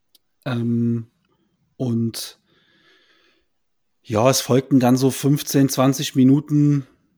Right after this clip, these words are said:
ja, in denen wir eigentlich in meinen Augen den Sack zumachen müssen. Und das ist so ein bisschen die Phase, die mich genervt hat. Ähm,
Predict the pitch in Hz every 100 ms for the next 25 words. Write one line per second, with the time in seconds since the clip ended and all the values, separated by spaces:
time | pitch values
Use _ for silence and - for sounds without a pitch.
0 | _ _ 123 123 131 120 - 131 135 143
1 | 135 139 131 131 139 131 127 123 127 131
2 | 117 135 127 123 123 123 - - 131 120
3 | 110 113 110 107 123 110 _ - 127 120
4 | 123 120 - 123 117 123 131 123 120 _
5 | _ _ _ _ _ _ _ _ - 123
6 | 127 120 127 123 131 127 120 - 120 120
7 | 131 131 - 139 139 - _ _ _ _
8 | _ - 127 123 123 123 123 120